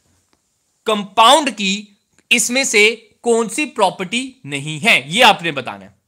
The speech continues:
क्या आएगा आंसर? जल्दी से बताना यार, साथ में सेशन को लाइक भी कर दो। जिन्होंने लाइक नहीं किया,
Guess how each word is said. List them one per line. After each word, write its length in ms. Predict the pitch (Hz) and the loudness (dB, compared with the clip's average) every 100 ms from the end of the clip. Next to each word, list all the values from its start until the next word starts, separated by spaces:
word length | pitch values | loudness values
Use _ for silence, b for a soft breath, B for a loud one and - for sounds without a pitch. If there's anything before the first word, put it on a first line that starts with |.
| _ _ _ _ _ _ _ _ _ _ _ _ _ _ _ _ _ _ _ _ _ _ _ _ _ _ _ _ _ _ _ _ _ _ _ _ _ _ _ _ _ _ _ _ _ _ _ - | _ _ _ _ _ _ _ _ _ _ _ _ _ _ _ _ _ _ _ _ _ _ _ _ _ _ _ _ _ _ _ _ _ _ _ _ _ _ _ _ _ _ _ _ _ _ _ 0
क्या 120 | 190 | 2
आएगा 240 | 185 180 | 4 2
आंसर? 240 | 175 165 185 | -2 -4 -6
जल्दी 340 | 170 185 196 | -4 -4 -4
से 100 | 214 | -4
बताना 340 | 190 185 185 | 0 0 0
यार, 200 | 185 214 | 2 0
साथ 340 | 220 190 180 180 | 0 2 2 0
में 80 | 214 | -4
सेशन 280 | 196 185 | -2 -2
को 80 | 196 | -2
लाइक 300 | 196 156 160 | 2 2 0
भी 120 | 190 | -4
कर 140 | 160 127 | -4 -6
दो। 400 | 147 160 _ _ _ 143 | -6 -10 _ _ _ -12
जिन्होंने 380 | 170 196 214 | -6 -4 -2
लाइक 300 | 208 185 190 | 2 2 2
नहीं 140 | 185 185 | -2 -4
किया, 300 | 170 135 | -2 -2